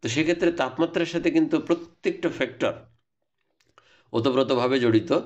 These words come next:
এবং তাছাড়াও আমরা, উম, লক্ষ্য করি যে এই যে আপনার যখন কম তাপমাত্রা থাকে, অর্থাৎ এই শীতের শুরুর দিকে,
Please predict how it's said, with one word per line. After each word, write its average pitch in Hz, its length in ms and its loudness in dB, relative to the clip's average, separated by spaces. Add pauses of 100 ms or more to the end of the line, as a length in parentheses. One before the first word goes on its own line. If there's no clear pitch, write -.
(400)
এবং 113 240 2
তাছাড়াও 135 680 0 (360)
আমরা, 117 340 2 (220)
উম, 98 120 0
লক্ষ্য 113 380 2
করি 127 260 2
যে 101 580 -2 (220)
এই 131 140 2
যে 120 360 -2 (360)
আপনার 110 240 -2
যখন 117 200 0
কম 147 280 0
তাপমাত্রা 113 460 -2
থাকে, 92 300 -4
অর্থাৎ 110 340 0
এই 110 260 0
শীতের 139 320 -2
শুরুর 117 360 0
দিকে, 104 400 -2